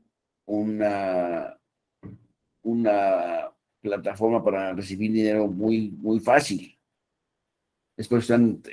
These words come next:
son tan activos, ¿no? El Partido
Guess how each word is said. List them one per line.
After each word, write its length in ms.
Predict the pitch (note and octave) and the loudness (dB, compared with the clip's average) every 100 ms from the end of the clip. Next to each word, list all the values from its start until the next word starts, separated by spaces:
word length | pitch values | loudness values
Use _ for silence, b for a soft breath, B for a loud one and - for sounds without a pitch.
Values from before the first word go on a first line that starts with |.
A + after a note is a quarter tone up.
| E2+ | -6
son 280 | A2 A2+ | -2 0
tan 640 | - G2 F#2 F2 E2+ E2+ E2 | 2 2 0 -2 -4 -8 -10
activos, 560 | F#2 - - C3+ A#2+ D#2+ | -10 -4 4 6 6 4
¿no? 240 | F2 A2+ - | 0 -2 -4
El 160 | F#2 | -6
Partido 680 | F#2 F2+ A#2+ A#2+ A2+ G#2+ - | -4 0 2 4 4 4 -2